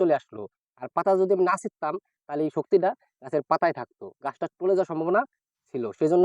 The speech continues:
আমি পাতাগুলো একটু ছিঁড়ে দিয়েছি, পুরো শক্তিটা গাছে পাবে। আর কিভাবে চারা আমরা আজকে লাগাবো, সেগুলো আপনাদের দেখাবো। কতটুকু দূরত্ব লাগালে পরে ভালো হয়,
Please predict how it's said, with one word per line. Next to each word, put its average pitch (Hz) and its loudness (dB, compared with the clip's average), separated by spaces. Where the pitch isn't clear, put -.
আমি 202 8
পাতাগুলো 185 4
একটু 147 -12
ছিঁড়ে 151 0
দিয়েছি, 135 -4
পুরো 170 -4
শক্তিটা 165 -2
গাছে 143 -2
পাবে। 95 -6
আর 120 -6
কিভাবে 180 6
চারা 131 -6
আমরা 139 0
আজকে - 0
লাগাবো, 151 2
সেগুলো 165 0
আপনাদের 156 -6
দেখাবো। 104 -8
কতটুকু 180 -4
দূরত্ব 170 -4
লাগালে 156 -4
পরে 151 0
ভালো 147 0
হয়, 143 2